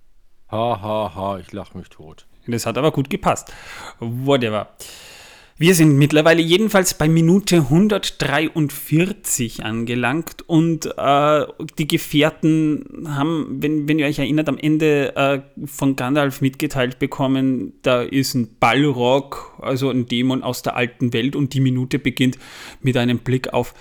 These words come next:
Speaker 2: den l-, mit, mit Schreck geweiteten Augen dastehenden Legolas und ausnahmsweise hat er mal keinen Sch-,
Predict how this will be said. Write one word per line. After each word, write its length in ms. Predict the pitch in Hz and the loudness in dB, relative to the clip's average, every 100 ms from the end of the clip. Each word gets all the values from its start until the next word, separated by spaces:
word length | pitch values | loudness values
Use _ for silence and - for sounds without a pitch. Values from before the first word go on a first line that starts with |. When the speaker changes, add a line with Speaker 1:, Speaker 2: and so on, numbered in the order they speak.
| - - - - | -20 -20 -6 2
Speaker 2:
den 260 | 123 120 - - - | 2 2 -4 -18 -6
l-, 200 | 123 117 - | -4 -6 -4
mit, 360 | 143 139 135 139 | 4 4 4 2
mit 160 | 131 | 2
Schreck 580 | - - 127 131 - - | 2 2 2 0 0 -2
geweiteten 840 | 143 127 117 117 - 131 135 135 123 | 0 2 2 0 -2 0 0 -2 -2
Augen 580 | 120 131 135 127 - _ | 0 2 2 0 -4 _
dastehenden 800 | 120 110 120 - 120 117 117 117 | 2 2 0 -4 -2 -2 0 -2
Legolas 600 | 110 120 135 123 120 120 | 0 -2 0 0 0 -2
und 140 | 123 117 | -4 -4
ausnahmsweise 600 | 120 135 123 117 120 113 | -2 -2 0 -2 -2 -2
hat 120 | 107 | -4
er 60 | 107 | -4
mal 120 | 107 | -6
keinen 340 | 113 110 113 | -6 -6 -6
Sch-, 320 | - - - | -8 -14 -20